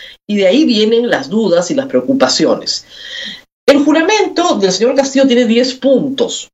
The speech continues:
Hay un pacto de cuatro puntos con Verónica Mendoza, pero el juramento que él hace ante Verónica Mendoza y ante esta nueva situación, si se quiere, política,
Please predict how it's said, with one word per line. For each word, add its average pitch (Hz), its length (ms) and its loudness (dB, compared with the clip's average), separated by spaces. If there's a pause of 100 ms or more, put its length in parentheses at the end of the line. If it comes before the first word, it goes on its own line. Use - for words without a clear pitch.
(160)
Hay 220 180 2
un 240 180 2
pacto 247 300 2
de 165 160 2
cuatro 233 400 -2
puntos 220 480 0
con 165 160 2
Verónica 202 340 2
Mendoza, 247 420 2
pero 147 140 -2
el 139 80 -2
juramento 156 420 0
que 185 100 -4
él 180 80 2
hace 156 500 0 (580)
ante 196 360 0
Verónica 202 400 0
Mendoza 214 540 0
y 170 80 0
ante 165 400 -2
esta 156 400 -2
nueva 240 400 2
situación, 185 680 -4
si 294 140 -10
se - 160 -4
quiere, 170 160 -2
política, 254 640 0